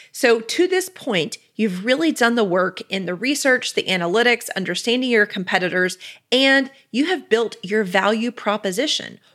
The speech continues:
How are you different in the marketplace? Well, now it's time to get strategic and start moving into that operational planning. So here we start with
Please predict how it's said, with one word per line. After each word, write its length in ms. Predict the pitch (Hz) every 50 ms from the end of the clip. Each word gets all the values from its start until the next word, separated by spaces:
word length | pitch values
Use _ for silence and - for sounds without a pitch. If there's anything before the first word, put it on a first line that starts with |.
| _ _ _
How 380 | - - - 254 262 320 359 415
are 160 | - 269 269
you 280 | 247 220 202 226 254 226
different 460 | - - 214 208 - 185 175 - - - _
in 200 | 196 196 196 196
the 80 | 180 185
marketplace? 760 | 180 202 208 208 - - - - 110 - - - - - - - - - - - _ -
Well, 80 | 185
now 300 | 202 214 208 233 277 330
it's 160 | 359 - - -
time 260 | - 220 214 220 208
to 80 | 208
get 220 | 175 202 202 - -
strategic 680 | - - - 180 175 - 196 165 - 151 151 - - _
and 100 | 190 185
start 220 | - - 185 - 208
moving 320 | 220 233 233 254 240 240
into 180 | 220 214 - 202
that 220 | 185 - - - -
operational 840 | 185 208 240 254 - 302 285 277 262 262 - - 240 233 233 220 220
planning. 580 | 220 - - 190 151 131 113 78 73 71 - - - - - - - - -
So 300 | - - 226 214 214 - - - - _
here 240 | _ - 320 349 392
we 120 | 381 370
start 400 | - - - 254 254 254 254 -
with 320 | 208 214 214 208 202 -